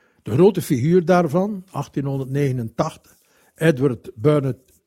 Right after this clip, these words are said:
Tyler, stelt het als volgt: "De mens heeft in zich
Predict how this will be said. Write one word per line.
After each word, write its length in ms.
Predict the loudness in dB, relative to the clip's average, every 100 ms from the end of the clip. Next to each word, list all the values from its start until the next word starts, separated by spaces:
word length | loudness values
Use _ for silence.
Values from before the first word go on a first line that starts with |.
| _
Tyler, 460 | 4 4 4 0 _ _ _ _ _ _ _
stelt 280 | -8 4 4
het 140 | 4 0
als 200 | -2 -2
volgt: 400 | -4 -4 _ _ _ _ _ _
"De 120 | -2
mens 360 | 2 4 2 -2
heeft 340 | 2 2 2 0
in 200 | 0 2
zich 340 | 2 0